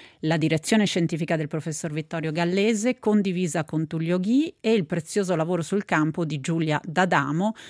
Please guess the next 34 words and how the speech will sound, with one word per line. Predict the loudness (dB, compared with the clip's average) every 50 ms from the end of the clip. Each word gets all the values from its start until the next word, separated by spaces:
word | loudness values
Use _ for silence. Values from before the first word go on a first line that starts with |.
| -20 -20 -20 -20 -12 _
affiancati | 0 0 0 2 2 4 4 4 4 2 0 0 0 0
da | 0 0 -2
questo | 0 -2 -2 -2 -4 -2 -2 -2 -2
team | -2 -2 -2 0 0 2 4 4 4 4 4
multidisciplinare | 4 2 2 0 0 0 0 0 0 0 -2 -4 -6 -2 0 0 2 2 0 0 -2 -2 -4 -4 -2
dell'Ateneo | 0 2 2 4 2 2 0 2 2 4 4 4 4 4 2 0 -2 -4 -8 -18 -20 -20 -20 -20 -20 _
di | -6 -2 2 2 2 2
Parma. | 4 2 2 2 2 0 2 2 2 2
Di | 2 2
cosa | 2 2 4 4 2
si | 2 0 -2 0
tratta? | 4 4 4 4 4 0 _ _ 0 2 4 4 4
È | 2 2
con | 0 0 0 2
grandissimo | 2 2 2 2 2 0 -2 -2 -2 0 0 0 -2 -2
piacere | -2 -2 -2 -2 0 0 2 2 4 4 2 0
che | 0 0 0 2
do | 2 4 2 2 0 0
il | -2 0
benvenuto | 0 2 2 2 2 2 2 2 2 2 2 0
a | 0
Vittorio | 0 0 -2 0 0 -2 0 0 -2 0
Gallese. | 2 2 4 4 4 4 4 4 4 2 2 0 0
Professore, | 0 -4 -4 -2 -2 -4 -4 -2 -2 0 0 2 2 2 0 0
grazie | 0 0 0 0 -2 -2 -2 -2
infinite | -2 -2 -2 0 0 0 0 0 0 -2
di | -2 0
aver | -2 0 0 -2 -2
accolto | -4 _ -2 0 0 0 0 -2 -2
il | -2 0
nostro | -2 -2 -4 -2 -2 -2
invito | 0 0 0 0 -2 -2 -2 -2
e | -2 0
benvenuto. | 2 2 2 4 4 4 4 2 2 0 0 -2 -2 -4 -4